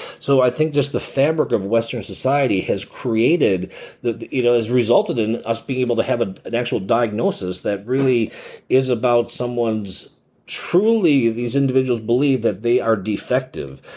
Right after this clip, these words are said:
And by conventional standards, you can say, you know, you, you're per-, again, you're, you're, you're perfectly good looking. There's nothing wrong with you. But in their mind,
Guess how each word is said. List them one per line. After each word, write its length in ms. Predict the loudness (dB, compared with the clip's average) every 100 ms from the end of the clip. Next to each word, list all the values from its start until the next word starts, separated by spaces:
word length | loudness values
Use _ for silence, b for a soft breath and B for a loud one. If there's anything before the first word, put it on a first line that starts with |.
| B B
And 240 | 2 4 2
by 120 | 0
conventional 580 | 0 2 2 2 0 0
standards, 400 | -2 -2 -4 -4
you 40 |
can 120 | -6
say, 200 | -2 0
you 160 | 2 2
know, 100 | 0
you, 120 | 0
you're 140 | 0 -2
per-, 360 | -2 -2 0 0
again, 840 | -6 -8 -8 -10 -4 -2 -2 -6
you're, 140 | -6
you're, 140 | -4 -8 _
you're 100 | -8
perfectly 460 | -2 0 0 0 0
good 180 | 2 2
looking. 260 | 2 0
There's 200 | 2 2
nothing 340 | 0 -2 0 0
wrong 260 | 2 2
with 140 | 0 0
you. 220 | -2 -2 B B
But 160 | 0 4
in 160 | 4 4
their 180 | 4
mind, 520 | 4 2 2 2 0